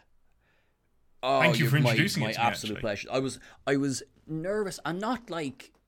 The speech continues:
Speaker 1: you know, it's not like I would be afraid of ever recommending something that has a religious, uh, theme to it to you, but just,
Speaker 2: Mm.
Speaker 1: you know, this is, this film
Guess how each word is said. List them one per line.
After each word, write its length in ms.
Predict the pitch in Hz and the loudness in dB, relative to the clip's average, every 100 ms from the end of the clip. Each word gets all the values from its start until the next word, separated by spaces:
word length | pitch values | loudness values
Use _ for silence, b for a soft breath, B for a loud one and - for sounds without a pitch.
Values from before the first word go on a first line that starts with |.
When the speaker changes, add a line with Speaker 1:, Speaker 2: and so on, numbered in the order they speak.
| - | -6
Speaker 1:
you 160 | 165 151 | -2 0
know, 280 | 113 101 - _ _ - 65 64 _ _ _ | -2 -4 -10 _ _ -20 -20 -20 _ _ _
it's 440 | - 82 110 143 - | -20 -14 -8 -6 -4
not 220 | 180 262 | -4 -2
like 160 | 147 127 | -4 0
I 100 | 131 | 0
would 160 | 123 | 0
be 120 | 120 113 | -2 -4
afraid 420 | - 123 123 107 | -2 -2 -2 -2
of 100 | 107 | -4
ever 260 | 110 113 107 | -4 -4 -2
recommending 580 | 107 104 110 113 98 | -2 -2 -4 -4 -8
something 340 | 95 104 98 92 | -6 -6 -6 -6
that 180 | 92 95 | -6 -6
has 180 | 90 | -8
a 40 | 92 | -8
religious, 720 | 101 101 104 104 90 - - _ _ - | -8 -6 -6 -6 -8 -10 -12 _ _ -8
uh, 300 | 90 90 90 - | -6 -4 -4 -6
theme 400 | - 117 117 107 | -6 -4 -2 -4
to 160 | 98 | -6
it 100 | 87 | -8
to 120 | - 104 | -8 -6
you, 140 | 87 | -6
but 220 | - 104 | -6 -6
just, 280 | 107 135 127 | -4 0 0
Speaker 2:
Mm. 100 | 110 B B B B B | -2 B B B B B
Speaker 1:
you 100 | 113 | -4
know, 100 | 110 | -2
this 240 | 92 139 151 | 0 0 2
is, 400 | 123 101 - - b b b - 78 - | -2 -2 -8 -14 b b b -16 -14 -6
this 160 | 139 - | -4 0
film 340 | 143 110 | 0 0